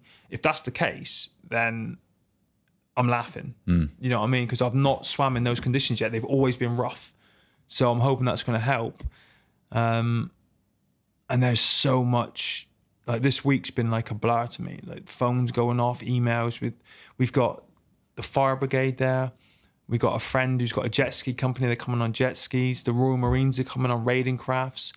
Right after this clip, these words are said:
Speaker 1: The guy that owns the island is, is gonna come down in his boat, the harbour masters coming down. We've got Royal Marines veterans that do gig rowing coming down. We've got people on kayaks.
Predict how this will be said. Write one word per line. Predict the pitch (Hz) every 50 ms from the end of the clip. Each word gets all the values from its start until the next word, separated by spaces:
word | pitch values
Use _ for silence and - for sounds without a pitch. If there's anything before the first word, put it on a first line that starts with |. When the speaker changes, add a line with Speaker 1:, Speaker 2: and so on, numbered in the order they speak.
| - - - - - _ _
Speaker 1:
The | -
guy | 110 - 127 123 123
that | 120 120 -
owns | 117 127 135 139 139 127 117
the | 127 127
island | 127 127 131 131 131 131 135 139 143 135 - -
is, | - 120 110 -
is | - 120 110
gonna | 123 120 120
come | 117 - 123 120
down | 123 123 123 120
in | 117
his | 110 120 120 123
boat, | - - 127 131 135 139 - _ - - - - _ _ _ _
the | - 117 113
harbour | 107 - - 135 135 139 139 135
masters | 135 139 143 143 139 - - 131 -
coming | - - 135 131 127
down. | 123 131 131 131 135 135
We've | 127 123 -
got | - 123 123 - - _ _ -
Royal | - 127 135 139 143
Marines | 135 135 131 135 131 123
veterans | 117 123 135 131 127 131 135 135 139 139 135 123 -
that | 117 - 123
do | - 123
gig | 113 104 135 135 131 -
rowing | 143 139 139 139 135
coming | 135 - 131 131 131
down. | 127 135 135 135 135 131
We've | 131 123 120
got | - 131 120 -
people | - 156 151 - 139
on | 123 120 120
kayaks. | - - - 143 143 139 143 139 - - - - - -